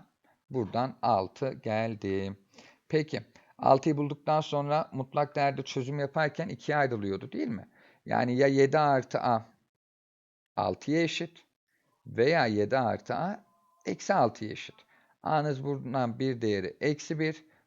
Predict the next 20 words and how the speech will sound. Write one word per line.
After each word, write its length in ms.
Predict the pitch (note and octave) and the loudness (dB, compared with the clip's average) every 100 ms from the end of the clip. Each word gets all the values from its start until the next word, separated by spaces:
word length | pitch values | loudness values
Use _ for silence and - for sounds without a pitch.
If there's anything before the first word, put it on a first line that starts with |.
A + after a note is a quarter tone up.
| - | -10
buradan 380 | D#3 A#2 G#2 A2 | -8 -4 -4 -2
bir 180 | B2+ | -2
değeri 240 | G#2 G2 F#2+ | 0 -2 -2
ise 340 | F#2+ D3 D#3+ - _ - | -4 -4 -6 -10 _ -4
eksi 500 | A2 - - D3+ - - | -4 -4 -6 -6 -6 -10
on 120 | G2 | -10
üç. 320 | G#2+ - - _ - _ | -10 -16 -16 _ -20 _
Şıklarda 680 | - - D#3 B2+ A2 F#2+ F#2+ | -8 -6 -4 0 0 0 -4
olan 340 | F#2+ F#2+ F#2 - | -6 -8 -10 -6
cevap 480 | B2+ B2 C#3+ - - - | -2 2 0 -2 -20 -16
eksi 440 | A2+ G#2 - A#2+ A#2+ - | -14 -14 -10 -10 -10 -12
on 120 | G2 | -10
üç 280 | A2+ - - | -10 -14 -14
olacak. 420 | F#2 - - - _ - _ _ - _ _ _ _ _ _ _ _ _ _ _ _ _ | -12 -12 -18 -20 _ -20 _ _ -20 _ _ _ _ _ _ _ _ _ _ _ _ _
Peki. 280 | - - _ _ _ _ _ _ _ - - - | -18 -18 _ _ _ _ _ _ _ -20 -20 -6
Analitik 480 | - D#3+ E3+ F#3+ - | -2 0 0 -4 -4
düzlemde 380 | D#3+ D3 D#3 D#3 | -4 -2 -2 -2
uç 240 | E3 - | -4 -2
noktaları 640 | D3+ C3+ C3+ A#2+ A2+ A2+ - _ _ | -4 0 2 4 6 2 0 _ _
demiş. 960 | G#2+ G2+ A#2 D#3+ - - - - - | -4 -4 -2 -6 -8 -8 -10 -12 -16